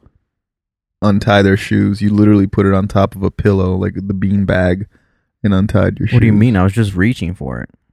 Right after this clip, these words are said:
Speaker 1: No, no. You moved your feet on top of that bean bag, and then you undid your shoes.
Speaker 2: Oh, yeah, because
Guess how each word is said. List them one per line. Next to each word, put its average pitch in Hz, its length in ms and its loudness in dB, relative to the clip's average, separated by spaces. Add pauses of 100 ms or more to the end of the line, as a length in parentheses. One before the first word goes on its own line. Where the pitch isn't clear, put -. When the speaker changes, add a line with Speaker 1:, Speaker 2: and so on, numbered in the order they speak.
(180)
Speaker 1:
No, 104 540 -2
no. 85 260 0
You 104 240 4
moved 117 440 2
your 143 120 2
feet 131 360 -6
on 101 160 -2
top 113 280 0
of 110 60 2
that 101 200 0
bean 104 220 0
bag, 87 400 -6 (600)
and 101 200 0
then 101 140 2
you 98 120 0
undid 95 300 -2
your 101 100 -4
shoes. - 480 -6 (640)
Speaker 2:
Oh, 107 140 2
yeah, 104 320 0
because 92 720 -2